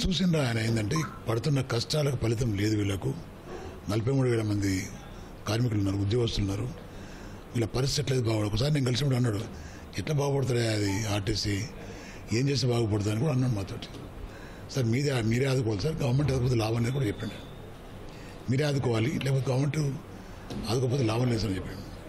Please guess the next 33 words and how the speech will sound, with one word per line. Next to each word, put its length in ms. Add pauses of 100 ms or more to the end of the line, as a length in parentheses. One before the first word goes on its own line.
(560)
ఇవన్నీ 320
ఆయనకు 340
అర్థమైంది. 580
మొత్తం 380 (340)
నిర్ణయం 320
తీసుకునే 300
ముందు 260
క్యాబినెట్లోకి 580
మమ్మల్ని 220
కూడా 120
పిలిచాడు, 540
నన్ను 300
ఎండీ 220
గారు 160
పిలిచాడు, 640
బాజిరెడ్డి 380
గారు 160
చాలా 480 (120)
చర్చించడం 420
మేము. 180 (160)
ఇవన్నీ 640 (140)
బకాయిలు 340
కట్టడమో, 640
పీఆర్సీ 360
ఇవ్వడమో 440
ఇవన్నీ 240
కాదు. 400
"ప్రభుత్వంలో 440
విలీనం 340
చేస్తే 200
బాగుంటుంది 400
కదా" 100
అంటే, 160